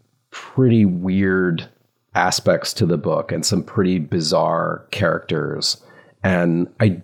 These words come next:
did try to sort of bring forward those, those moments. Like, there's a guy who they figure out that it, he's living under a fake name, and his name is John Nash.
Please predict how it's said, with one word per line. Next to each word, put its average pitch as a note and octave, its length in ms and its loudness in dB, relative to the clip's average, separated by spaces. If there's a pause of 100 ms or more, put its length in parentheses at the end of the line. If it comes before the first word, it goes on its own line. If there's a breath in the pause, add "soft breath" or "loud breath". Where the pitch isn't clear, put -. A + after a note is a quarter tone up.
(140)
did G2+ 400 2
try F#2 420 2
to E2+ 100 -2
sort F2+ 200 -4
of D#2+ 200 -6
bring E2+ 220 -2
forward D#2+ 520 -4
those, E2 540 -2 (400 soft breath)
those F#2 220 4
moments. F#2 560 4
Like, G2+ 160 2
there's D#3 180 0
a E3+ 60 0
guy G#2 440 0
who F#2 460 0 (540 loud breath)
they G#2+ 160 2
figure G#2 420 2
out F#2 240 4
that F2 140 -2
it, - 140 -8
he's F#2+ 340 0
living A2 280 4
under F#2 140 2
a E2+ 60 -2
fake G2+ 300 0
name, E2 500 -4 (580)
and F2+ 180 2
his F2+ 120 0
name G2+ 120 6
is F2+ 100 0
John E2+ 300 -2
Nash. - 560 -6